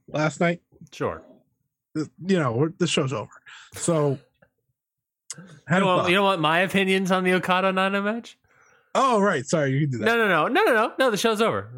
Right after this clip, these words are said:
Speaker 2: You're, you have enough to say as I do.
Speaker 1: <laughs>
Speaker 2: Go
Speaker 1: What?
Speaker 2: ahead.
Speaker 1: No,
Speaker 2: Yeah, yeah, ask
Speaker 1: what
Speaker 2: your
Speaker 1: were your
Speaker 2: question. No,
Speaker 1: opinions?
Speaker 2: no, no. Ask your question.
Speaker 1: Ryan,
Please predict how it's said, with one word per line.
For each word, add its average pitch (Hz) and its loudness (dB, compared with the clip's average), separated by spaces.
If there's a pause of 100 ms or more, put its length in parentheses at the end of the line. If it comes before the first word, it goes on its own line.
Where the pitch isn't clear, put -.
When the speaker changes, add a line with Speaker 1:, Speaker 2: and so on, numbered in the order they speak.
(120)
Speaker 2:
You're, 175 2
you 180 -2
have 202 2
enough 190 2
to - 0
say 190 2
as 175 0
I 180 2
do. 98 0 (100)
Speaker 1:
<laughs> - -4
Speaker 2:
Go 185 2
Speaker 1:
What? 294 4
Speaker 2:
ahead. 359 2
Speaker 1:
No, 240 2
Speaker 2:
Yeah, 240 2
yeah, 320 2 (140)
ask 240 2
Speaker 1:
what 254 4
Speaker 2:
your 269 2
Speaker 1:
were 285 2
your 262 2
Speaker 2:
question. 233 2
No, 277 2
Speaker 1:
opinions? 370 2
Speaker 2:
no, 294 4
no. 254 2
Ask 233 0
your 254 2
question. 349 4
Speaker 1:
Ryan, 320 0